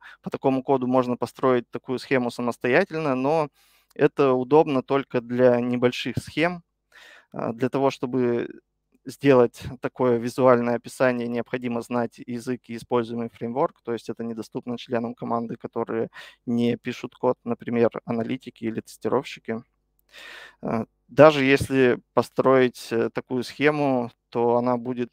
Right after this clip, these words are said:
э, в голове одного разработчика, тот, который разбирается с задачей в данный момент.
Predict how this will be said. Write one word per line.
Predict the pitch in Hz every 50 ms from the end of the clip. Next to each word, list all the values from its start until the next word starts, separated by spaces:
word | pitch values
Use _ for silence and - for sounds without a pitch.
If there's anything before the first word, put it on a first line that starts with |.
| _ - -
э, | 120
в | 120 117 113 110 117 107 113 123 117 117 - - - 127 123 123
голове | - 127 127 127 123 135 131
одного | 123 120 123 127 127 123
разработчика, | 120 110 117 - 120 120 151 185 _ - - _ - 135
тот, | _ 135 131 _
который | _ - - - 127 123 123
разбирается | 120 123 120 123 135 123 127 127 120 110 - - 127
с | -
задачей | 123 113 117 123 120 - - - 113
в | 113
данный | 117 123 120 117 117 117
момент. | 117 117 120 120 117 117 120 _